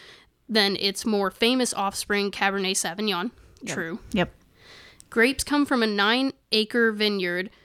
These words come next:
Speaker 1: to the west of, to the west side of Lodi, within close range of the winery,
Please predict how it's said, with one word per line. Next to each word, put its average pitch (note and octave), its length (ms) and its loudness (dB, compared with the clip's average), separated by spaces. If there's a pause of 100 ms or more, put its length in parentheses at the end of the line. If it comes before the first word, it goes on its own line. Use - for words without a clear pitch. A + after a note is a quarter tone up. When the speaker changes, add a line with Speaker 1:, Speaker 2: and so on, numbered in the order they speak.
(140)
Speaker 1:
to B3 120 -2
the G3+ 80 0
west G3+ 400 0
of, G#3 440 -4 (200)
to B3+ 100 2
the G#3+ 80 0
west A#3+ 240 2
side A3+ 220 2
of F#3 120 -6
Lodi, A3 460 -2
within A3 380 -2
close C4 340 -2
range G3+ 300 0
of F#3+ 160 -8
the F3+ 80 -6
winery, A#3 560 0